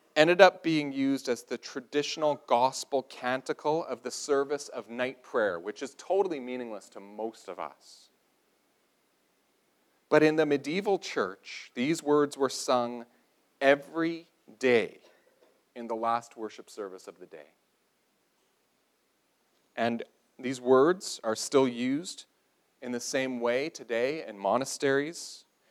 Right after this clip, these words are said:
in many traditional Roman Catholic churches, Anglican churches, Lutheran churches. These words are sung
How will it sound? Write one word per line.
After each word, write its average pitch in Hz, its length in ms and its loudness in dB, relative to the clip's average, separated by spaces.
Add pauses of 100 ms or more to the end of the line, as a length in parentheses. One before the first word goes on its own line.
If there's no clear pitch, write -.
(140)
in 127 140 -4
many 139 220 2
traditional 131 540 -4
Roman 117 280 0
Catholic 143 540 -2
churches, 143 640 -8
Anglican 120 420 -14
churches, 123 540 -14
Lutheran 107 420 -12
churches. 110 720 -12 (800)
These 113 220 -10
words 120 360 -2
are 98 160 -14
sung 120 580 -10